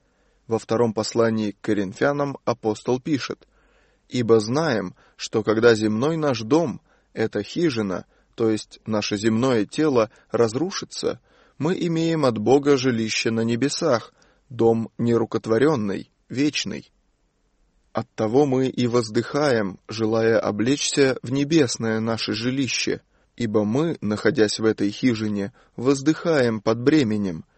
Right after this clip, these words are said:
потому что не хотим совлечься. Мы не хотим быть бестелесными духами, но облечься в новое небесное,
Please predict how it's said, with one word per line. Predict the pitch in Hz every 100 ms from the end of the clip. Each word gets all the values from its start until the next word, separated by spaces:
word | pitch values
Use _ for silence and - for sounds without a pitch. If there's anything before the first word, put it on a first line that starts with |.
| _ _
потому | 107 110 107
что | 110 - 113
не | 110
хотим | - 104 139 151
совлечься. | - 143 156 156 - - - - _ _ _ _ _
Мы | 123 127 127 120
не | 131 135
хотим | - 143 - 170 113
быть | 123 113
бестелесными | 113 113 - 147 139 113 120 120
духами, | 131 156 143 107 95 69 _ _ _ _ _ _
но | 110 113 113
облечься | - 110 120 156 135 - - - - _ _ _ -
в | 113
новое | 151 143 104 107 107
небесное, | 113 139 170 120 - 92 92